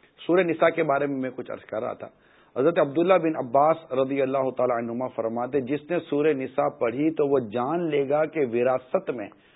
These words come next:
کون کس سے محروم ہوتا ہے اور کون کس سے محروم نہیں ہوتا، اس میں وراثت کا بیان بھی ہے۔ اسی طرح حضرت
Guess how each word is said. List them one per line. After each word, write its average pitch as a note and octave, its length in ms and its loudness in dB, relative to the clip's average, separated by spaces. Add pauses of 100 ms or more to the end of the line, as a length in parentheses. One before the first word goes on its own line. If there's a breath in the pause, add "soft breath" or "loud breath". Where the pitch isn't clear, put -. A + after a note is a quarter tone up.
(360 soft breath)
کون G3 400 6
کس E3 320 -2
سے F#3 120 2
محروم D#3 480 0
ہوتا D#3+ 380 4
ہے E3+ 100 6
اور F#3 180 4
کون E3+ 500 0
کس D#3 160 -6 (140)
سے E3+ 260 2
محروم C3+ 520 0
نہیں C3+ 340 -2
ہوتا، A2 300 -6 (500 soft breath)
اس - 140 -6
میں D#3+ 80 2
وراثت B2+ 440 0
کا B2+ 80 -2
بیان G#2 340 -8
بھی F#2 160 -14
ہے۔ F2+ 60 -18 (1000 soft breath)
اسی C#3 200 0
طرح F3+ 400 6 (120)
حضرت F3 340 2